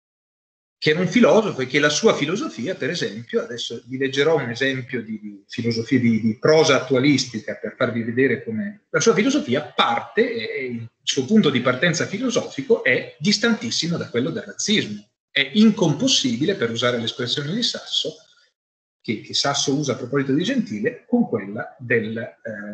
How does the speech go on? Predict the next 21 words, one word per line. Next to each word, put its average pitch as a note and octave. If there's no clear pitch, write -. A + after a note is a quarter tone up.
del A#2+
razzismo. A2
Altri F#3
invece F3
hanno A#2+
condannato G3
in B2
maniera A#2+
anche B2+
molto G3
pesante, -
eh, G#2
Gentile D#3
per -
la F3+
propria C#3+
compromissione C3
con B2
il A#2
regime A2+
fascista. -